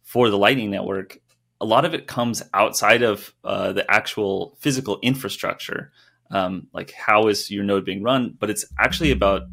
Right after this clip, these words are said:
um, immersing yourself with, with the community. Uh, so getting those initial connections that are necessary to make commerce happen. Because overall, the vision is to, you know, turn Bitcoin into a settlement method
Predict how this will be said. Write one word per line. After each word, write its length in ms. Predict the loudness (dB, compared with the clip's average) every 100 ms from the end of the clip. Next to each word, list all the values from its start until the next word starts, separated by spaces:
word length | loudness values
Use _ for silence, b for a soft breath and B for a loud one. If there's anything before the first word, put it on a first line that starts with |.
| -10
um, 200 | -6 -6 -4
immersing 420 | -2 -2 -2 -4
yourself 360 | -6 -4 -4 -2
with, 200 | -4 -4 _ _
with 120 | -10
the 80 | -10
community. 640 | -14 -6 -2 -2 -2 -8 -12 b b b b _
Uh, 220 | -2 0
so 480 | 2 4 2 0 -6 -18 -18 4
getting 240 | 6 6
those 220 | 4 0
initial 420 | -2 -2 -2 -4 -8
connections 840 | -6 -2 -2 -2 -2 -2 -6 -12 -6
that 120 | -2
are 100 | 0
necessary 500 | -2 -4 -6 -4 -4
to 40 | -2
make 220 | -4 -6
commerce 480 | -10 -4 -2 -2 -4
happen. 460 | -6 -6 -10 -12 b b b _
Because 420 | 0 0 0 -8 -2
overall, 380 | 4 8 8
the 80 | 6
vision 420 | 2 2 2 -4
is 300 | -4 -6 -6
to, 420 | -8 -6 -4 -6 -12 _
you 180 | -12 -12
know, 60 | -12 _ _ _ _ _
turn 400 | -2 2 2 2 0
Bitcoin 480 | 0 2 0 0 -4
into 580 | -4 -2 -2 -2 -4 -8 -8
a 100 | -6
settlement 540 | 0 4 4 2 -4
method 500 | -6 -4 -2 -2 -4